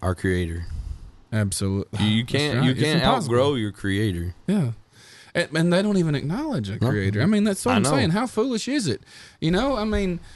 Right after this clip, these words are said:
Speaker 2: <sighs> I did a creation presentation one time, and I said even a ball of mud <laughs>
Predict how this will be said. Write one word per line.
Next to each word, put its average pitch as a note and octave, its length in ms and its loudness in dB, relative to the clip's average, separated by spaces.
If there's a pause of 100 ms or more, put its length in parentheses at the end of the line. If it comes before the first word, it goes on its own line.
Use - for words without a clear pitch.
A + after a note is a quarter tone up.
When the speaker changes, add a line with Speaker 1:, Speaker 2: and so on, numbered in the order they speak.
(400)
Speaker 2:
<sighs> - 800 -8
I - 60 -4
did G#3+ 160 0
a F3+ 60 0
creation F3 800 -2
presentation A2 840 -2
one F#2 160 -2
time, G2+ 280 0
and G#2+ 100 2
I F3+ 60 0
said G#3+ 280 -2
even G#3+ 260 2
a C#3+ 80 2
ball C3+ 720 0
of A#2+ 160 0
mud A2 680 2
<laughs> - 60 -20